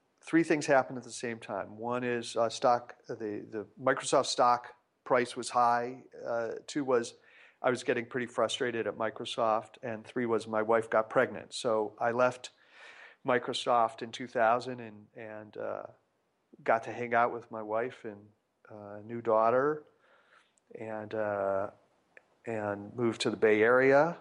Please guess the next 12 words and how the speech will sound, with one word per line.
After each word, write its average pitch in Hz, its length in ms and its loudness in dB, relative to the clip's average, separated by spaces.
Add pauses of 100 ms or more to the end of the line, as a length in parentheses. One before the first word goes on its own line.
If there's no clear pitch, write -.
(100)
um, 107 640 -8 (520)
from 101 200 -16
Seattle. 123 640 2 (720)
And 131 220 4
I 147 80 8
did 214 160 6
a - 20 6
lot 147 220 6
of 165 80 0
different 120 320 -10
things, 110 360 -12 (180)
uh, 104 360 -14